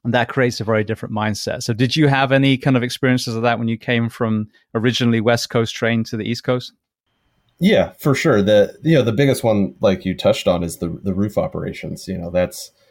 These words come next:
Speaker 2: you know, you could definitely say there's the two extremes. You know, there's probably, does every single,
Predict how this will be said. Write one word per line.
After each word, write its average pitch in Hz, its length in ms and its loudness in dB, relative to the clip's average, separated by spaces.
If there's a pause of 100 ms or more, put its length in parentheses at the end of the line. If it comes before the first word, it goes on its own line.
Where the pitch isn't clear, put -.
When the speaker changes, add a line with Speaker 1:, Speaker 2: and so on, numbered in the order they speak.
(500)
Speaker 2:
you 98 100 -2
know, 82 300 -4 (580)
you 131 200 2
could 95 160 -4
definitely 98 320 2
say 95 200 0
there's 92 300 0
the 90 100 -4
two 87 200 -4
extremes. 82 520 -4
You 82 100 -4
know, 82 140 0
there's - 360 -8
probably, 92 840 -2 (120)
does 90 180 -6
every 90 220 -4
single, 80 400 -8